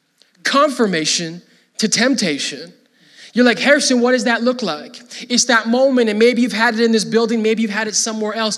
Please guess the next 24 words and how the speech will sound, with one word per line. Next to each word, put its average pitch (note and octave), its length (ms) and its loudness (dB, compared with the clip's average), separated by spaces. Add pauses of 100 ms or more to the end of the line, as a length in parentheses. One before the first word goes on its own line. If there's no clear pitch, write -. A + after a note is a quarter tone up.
(140)
where F#3+ 120 -4
you G#3+ 180 2
feel A#3 380 0
Jesus A3 480 0
like G3 140 -4
never F#3+ 280 -4
before. E3 460 -12 (1000)
And F#3 80 -16
it's G3+ 140 -8
like, F#3+ 120 -12
"Oh G3+ 80 -12
my F#3+ 160 -12
gosh, E3 400 -14
I F3 60 -12
love E3+ 340 -12
you, F3 140 -14
God. E3 300 -14
I D#3+ 60 -12
love D#3+ 300 -14
you, E3+ 120 -14
Jesus. E3 340 -10
I D3 100 -10
understand F3 540 -10
you." E3+ 80 -16